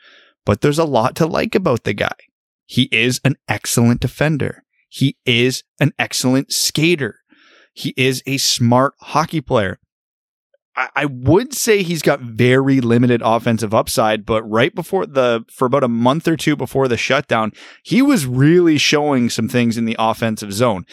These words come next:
Mind you, he's playing against juniors. Mo Seider never did for a full season. So again, not exactly apples to apples. But we,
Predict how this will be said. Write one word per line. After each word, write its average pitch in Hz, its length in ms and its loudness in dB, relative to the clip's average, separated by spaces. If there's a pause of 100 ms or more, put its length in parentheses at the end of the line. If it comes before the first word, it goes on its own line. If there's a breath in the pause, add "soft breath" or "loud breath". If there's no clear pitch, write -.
(320 loud breath)
Mind 92 260 -2
you, 107 80 2
he's 107 260 -2
playing 120 240 2
against 151 340 0
juniors. 107 420 0
Mo 98 180 0
Seider 104 400 0
never 113 240 0
did 113 400 -2 (640)
for - 240 -2
a 101 60 2
full 113 220 0
season. 107 340 0
So 110 260 0
again, 98 340 0
not 101 220 2
exactly 107 400 0
apples 120 300 0
to 120 80 0
apples. 117 400 0 (2000 loud breath)
But 185 300 -2 (200)
we, 147 360 -2